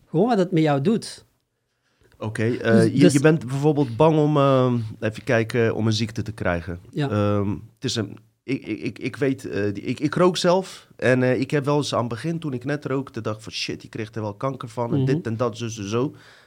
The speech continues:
Speaker 2: Nu heb ik er gewoon compleet scheid aan.
Speaker 1: Mhm.
Speaker 2: Eh, ik ben gewoon niet bang voor de dood, zeg
Speaker 1: Mhm.
Speaker 2: maar. Absoluut niet. Hoe is dat gekomen?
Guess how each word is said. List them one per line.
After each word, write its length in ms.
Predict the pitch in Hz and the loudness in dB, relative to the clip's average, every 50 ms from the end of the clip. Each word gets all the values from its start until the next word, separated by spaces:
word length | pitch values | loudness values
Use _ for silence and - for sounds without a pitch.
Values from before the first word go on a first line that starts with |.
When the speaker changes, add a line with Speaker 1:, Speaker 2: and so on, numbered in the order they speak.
| _ | _
Speaker 2:
Nu 120 | - 120 131 | 0 0 2
heb 120 | 127 110 | 2 0
ik 100 | 117 110 | -2 -6
er 60 | - | -8
gewoon 200 | - - 107 104 | -10 -8 -8 -8
compleet 360 | 110 - 95 - 110 107 104 - | -8 -10 -10 -6 -4 -4 -4 -4
scheid 340 | - - 101 101 98 - | -4 -4 -4 -4 -4 -4
aan. 180 | 110 107 107 107 - _ | -6 -6 -6 -8 -14 _
Speaker 1:
Mhm. 160 | - 143 135 127 147 - - - | -8 -4 -4 -2 -4 -4 -8 -8
Speaker 2:
Eh, 360 | - 65 60 58 58 - - | -6 -4 -4 -4 -4 -6 -8
ik 80 | - - | -8 -8
ben 120 | 120 113 | -8 -6
gewoon 180 | 110 120 123 123 | -4 -4 -4 -4
niet 100 | 117 110 | -4 -2
bang 180 | 120 120 113 | -2 -4 -4
voor 120 | 110 - 101 | -4 -6 -6
de 80 | 104 | -6
dood, 320 | 98 104 107 101 95 - - - | -4 -4 -6 -6 -8 -12 -18 -20
zeg 160 | - - - | -10 -4 -2
Speaker 1:
Mhm. 100 | 143 135 | -2 -2
Speaker 2:
maar. 180 | - - - _ _ _ _ _ _ _ _ _ _ - | -4 -6 -12 _ _ _ _ _ _ _ _ _ _ -12
Absoluut 460 | - 113 110 - - 127 123 117 113 | -8 -8 -6 -6 -4 -6 -6 -4 -2
niet. 220 | 120 110 101 - - - - - - - | -2 -2 -2 -2 -6 -18 -20 -20 -20 -8
Hoe 180 | _ - 135 139 | _ 4 4 6
is 60 | 135 | 6
dat 160 | 165 147 - | 4 2 0
gekomen? 580 | - 117 107 - 160 185 185 120 101 113 147 | -2 -4 0 4 4 4 4 4 2 0 -2